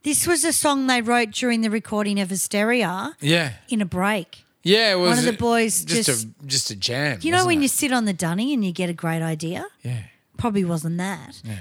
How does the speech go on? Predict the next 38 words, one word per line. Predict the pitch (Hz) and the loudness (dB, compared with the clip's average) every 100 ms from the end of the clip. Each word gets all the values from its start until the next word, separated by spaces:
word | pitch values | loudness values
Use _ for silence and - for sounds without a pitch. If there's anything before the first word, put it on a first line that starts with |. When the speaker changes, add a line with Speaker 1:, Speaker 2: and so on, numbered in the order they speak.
| - | -8
Speaker 1:
But | 269 | -2
I | 254 269 | 2 2
do | 247 180 190 403 330 | 2 0 -2 -4 -4
often | 196 - 208 196 | -4 -4 -4 -2
sit | 208 | 0
on | 190 190 | 0 -2
the | |
toilet | 175 190 175 196 | -2 -2 -2 -4
and | 180 | -6
go, | 196 508 | -6 -6
"Oh, | 185 | -6
this | 208 - | -6 -6
is | 175 | -8
a | |
good | 143 151 | -10 -14
track." | - - 415 - _ _ _ - _ | -12 -12 -14 -18 _ _ _ -20 _
You | 226 | -6
know, | 208 | -4
and | 233 269 | -2 0
then | 262 | 0
you'd | 247 | -2
Speaker 2:
Mm. | - | -4
Speaker 1:
forget | 214 208 | -2 -2
about | 196 185 202 | -2 -2 -4
it. | 370 - _ _ _ - - _ | -6 -14 _ _ _ -20 -20 _
But | - 247 | -2 2
they | 247 254 | 4 6
actually | 269 - 294 262 | 4 2 2 2
recorded | 214 214 226 214 214 | 0 -2 0 0 0
it | 196 196 | -2 -4
because | 208 214 202 | -6 -4 -6
of | 214 | -8
it. | - - 285 - _ - - _ - | -10 -12 -12 -14 _ -20 -20 _ -6
And, | 214 214 214 | 0 2 2
um, | 220 214 214 208 208 202 _ _ _ _ _ _ - | 4 4 4 2 -2 -8 _ _ _ _ _ _ 0
All | 262 269 | 2 4
About | 254 247 | 4 2
Sex. | - - 285 277 - - | 0 0 2 0 -4 -12